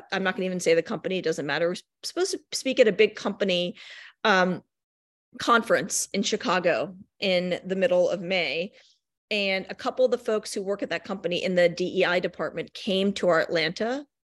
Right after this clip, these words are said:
event and were so scandalized by Re-, Re-, Regina and I that they called our speaking agent and canceled, like, canceled o-, our speaking gig. So we got canceled from the upcoming conference, but we don't care.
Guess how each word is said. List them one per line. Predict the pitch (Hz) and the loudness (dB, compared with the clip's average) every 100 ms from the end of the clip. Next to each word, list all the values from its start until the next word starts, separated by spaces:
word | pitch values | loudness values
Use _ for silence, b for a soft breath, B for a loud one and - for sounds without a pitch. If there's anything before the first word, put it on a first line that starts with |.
| - | -4
event | 226 254 269 - b b b b b - | 0 2 0 -4 b b b b b 0
and | 208 | 2
were | 190 208 | 2 0
so | - 214 | 2 2
scandalized | - - 190 190 190 175 160 165 170 - - | 2 2 2 2 2 0 0 -2 -4 -6 -10
by | - 165 160 160 156 | -4 -2 0 0 -2
Re-, | 190 - | -4 -2
Re-, | 185 - - | -4 -6 -6
Regina | 185 185 175 | -2 0 0
and | 160 | 0
I | 151 | 0
that | 156 - | -2 -2
they | 180 | -2
called | 175 - 185 185 | -2 0 2 2
our | - 165 156 | 0 -2 -2
speaking | 175 - 180 185 175 - | -4 -4 -6 -4 -6 -4
agent | 160 151 147 | -4 -2 -4
and | - 170 | -4 -6
canceled, | - 160 156 - 139 - _ - | -4 -4 -4 -4 -4 -6 _ 2
like, | 175 | 2
canceled | 143 185 185 170 151 | 2 2 4 4 4
o-, | 123 - | 2 0
our | 185 165 | 0 2
speaking | 175 - 175 175 165 | 0 -2 -2 -2 -2
gig. | 143 107 165 B B B | -2 -2 -6 B B B
So | - 220 | 2 4
we | 202 | 8
got | 202 196 | 6 4
canceled | - 208 214 220 190 | 2 0 0 -2 -2
from | - 190 170 170 165 | -2 -2 -2 -4 -8
the | - 180 | -6 -4
upcoming | - - - 175 160 156 165 170 - | -4 -6 -6 -2 -2 -2 -4 -10 -12
conference, | - 160 165 247 311 - - B - | -8 -6 -2 -2 -2 -6 -14 B 2
but | 247 | 4
we | |
don't | 302 320 | 6 4
care. | - 262 277 190 | 0 2 2 0